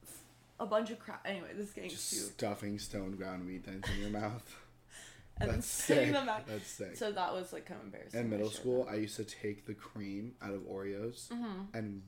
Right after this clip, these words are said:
Speaker 2: roll, of multiple Oreos, and roll them into a ball till I'd have, like, a three-inch ball of, like, Oreo milk cream or
Speaker 1: That's
Speaker 2: whatever you call it.
Speaker 1: foul.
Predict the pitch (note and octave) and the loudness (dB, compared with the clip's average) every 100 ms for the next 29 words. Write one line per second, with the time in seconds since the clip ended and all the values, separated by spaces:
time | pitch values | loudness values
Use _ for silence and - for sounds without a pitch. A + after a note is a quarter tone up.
0 | G2 G#2 G#2 G#2+ - F#2 G2+ A2 A2+ G#2 | -6 2 4 4 0 -4 0 2 0 -4
1 | F#2+ G2 F#2+ F#2+ G2+ G2 F#2+ G#2+ G#2+ G#2+ | -4 -2 -4 -8 -8 -8 -4 2 2 2
2 | G2+ G2+ G2 F#2+ F2+ F#2+ F#2+ F#2+ - - | 0 -2 -2 -4 -6 -8 -8 -10 -16 -20
3 | - - - - - - G#2+ G#2 G#2 G2 | -20 -20 -20 -20 -8 2 2 2 0 0
4 | G2+ F#2 - - - - - - - - | -2 -2 -8 -18 -20 -20 -20 -20 -20 -20
5 | - - - - G#2 - - A2 A2 G#2 | -20 -20 -18 -10 -10 -6 -2 0 2 0
6 | F#2+ - F#2+ F#2 - - - - - G2+ | -2 -8 -10 -8 -8 -10 -16 -20 -10 -8
7 | F#2+ G2 F2+ F2 - - - - G#2+ G#2+ | -6 -8 -8 -12 -18 -20 -16 0 4 6
8 | A2 G#2+ F#2+ F#2+ F#2+ G2 F#2 F#2+ - - | 6 4 2 -2 -2 -4 -4 -6 -10 -16
9 | - G2 F#2 F#2 G2+ A2 G#2 G2 G2 F#2+ | -8 -6 -6 -6 -6 -2 0 0 -2 -4
10 | F#2+ - D#3+ B2+ - - F#3 | -6 -2 0 0 0 -4 -6